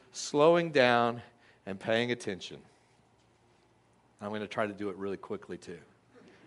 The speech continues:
I'm gonna try to, <laughs> try to really quickly talk about slowing down. I read a book a few years ago by a guy named Carl Honore.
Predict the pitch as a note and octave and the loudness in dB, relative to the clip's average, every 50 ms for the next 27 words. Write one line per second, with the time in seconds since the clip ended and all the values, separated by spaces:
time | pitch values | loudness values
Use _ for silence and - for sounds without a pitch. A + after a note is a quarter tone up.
0 | - - - A#2+ A2 A2 G#2 - - - - - - - - C#3 B2+ B2 B2 A#2 | -20 -18 -14 -12 -10 -10 -10 -12 -16 -20 -20 -18 -16 -8 -4 -2 0 0 0 -2
1 | G#2 F#2+ - - - - B2 A#2 - - - - - - - - - - - - | -4 -8 -12 -14 -12 -12 -12 -12 -12 -14 -18 -18 -18 -18 -20 -20 -20 -18 -6 0
2 | - C3+ C3 C3 C3 C#3+ D#3 D#3+ D#3+ D#3 D3+ D#3 - - - E3+ D#3+ D#3+ - D#3 | 2 4 4 6 8 8 8 8 8 6 4 2 0 4 6 6 6 6 4 2
3 | C#3 C#3 - D3 C#3 C3 - C#3 C3 C3 B2 A#2+ A#2+ - - - - - - - | 2 6 8 8 8 8 6 2 4 6 6 6 6 2 -2 -12 -20 -20 -20 -20
4 | - - - - - - - - - - B2 A#2+ A#2+ A#2 A#2 A#2 A#2 A2+ A#2 A2 | -20 -20 -20 -20 -20 -14 -14 -12 -8 -4 0 2 4 4 4 2 0 -2 -2 -2
5 | G2+ G2 G2 F#2+ F2+ F2 E2+ E2+ E2 - - - - - - - - - - - | 0 2 2 2 0 -2 -4 -8 -10 -16 -20 -20 -20 -20 -20 -20 -20 -20 -20 -20
6 | - _ - - - _ _ _ _ _ _ _ _ _ _ _ _ _ - - | -20 _ -20 -20 -20 _ _ _ _ _ _ _ _ _ _ _ _ _ -20 -20
7 | - - - - - C3 C#3+ D#3+ F3 F3 E3+ - E3+ F3 E3+ F3 D#3+ - - E3+ | -20 -20 -8 4 6 8 12 12 12 12 10 10 8 8 8 8 2 0 2 2
8 | D3+ D3+ C#3+ D3 D#3+ D3+ C#3+ C#3 C#3+ C3+ C#3 C3+ C3 C3 B2+ B2+ C3 C3 C3 C3+ | 2 4 4 4 4 4 4 0 2 4 4 6 6 8 6 6 6 6 4 2
9 | C3+ C3 B2 A#2+ - - - D3 C#3+ C#3+ C#3 C3 B2 B2 B2+ C3 C3 B2+ A#2+ A2+ | 2 0 -4 -6 -4 0 2 4 6 6 6 4 2 0 0 0 0 0 2 2
10 | G#2+ G#2+ | 2 0